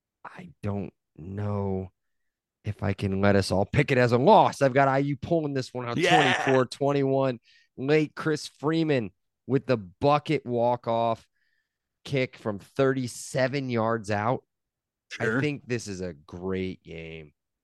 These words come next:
Speaker 2: I
Speaker 1: I
Speaker 2: do.
Speaker 1: think it's a great game. And you guys wanna talk about your over-under? Right on. Forty-five, twenty-four twenty-one.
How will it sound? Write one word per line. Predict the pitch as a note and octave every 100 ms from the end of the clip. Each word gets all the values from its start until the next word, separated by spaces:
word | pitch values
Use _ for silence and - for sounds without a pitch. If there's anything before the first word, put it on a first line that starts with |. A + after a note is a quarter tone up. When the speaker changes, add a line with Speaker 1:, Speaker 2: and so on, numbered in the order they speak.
| _ _ _ -
Speaker 2:
I | G2+
Speaker 1:
I |
Speaker 2:
do. | G#2 F#2
Speaker 1:
think | F2
it's | F#2+
a | F#2+
great | E2+ D2+ F2 F2+ F#2 F2+ A#1+
game. | F2+ F2+ - - -
And | A2
you | A#2+
guys | A#2 A2+
wanna | A2+
talk | G#2+ A2+
about | A2 G#2+
your | G#2+ G#2
over-under? | G2+ A2 G#2 G#2+ A#2 A2+
Right | F#2+ A2+ A2
on. | F#2+ F#2 E2 - _ _ -
Forty-five, | G#2 F#2+ F2+ - F2+ E2+ E2
twenty-four | - G#2+ G#2+ - G2+ F#2+
twenty-one. | - F#2 F#2+ G2 F#2 F#2 F2+